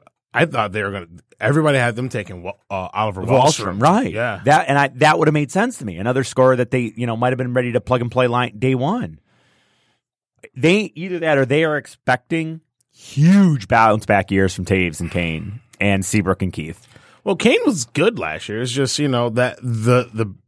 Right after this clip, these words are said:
Speaker 1: the Brandon Saad trade just d-, just doesn't look good.
Speaker 2: Yeah.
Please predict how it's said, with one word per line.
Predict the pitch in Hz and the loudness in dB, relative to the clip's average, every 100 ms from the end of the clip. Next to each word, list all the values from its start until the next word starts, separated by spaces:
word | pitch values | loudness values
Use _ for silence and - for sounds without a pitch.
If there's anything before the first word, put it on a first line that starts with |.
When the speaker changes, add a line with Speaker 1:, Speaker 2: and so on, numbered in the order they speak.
| _ | _
Speaker 1:
the | 107 101 | -8 -8
Brandon | 82 113 127 120 107 | -2 0 2 0 -2
Saad | 123 139 131 | 2 2 2
trade | - 92 87 | -2 -6 -6
just | - 92 - _ _ _ | -10 -10 -10 _ _ _
d-, | - - _ _ _ _ _ _ - | -12 -12 _ _ _ _ _ _ -12
just | 101 - _ | -10 -12 _
doesn't | - 131 135 113 | -2 0 0 2
look | 139 - | 0 2
good. | - 73 - 85 | -2 -2 -8 -12
Speaker 2:
Yeah. | 78 78 | -8 -8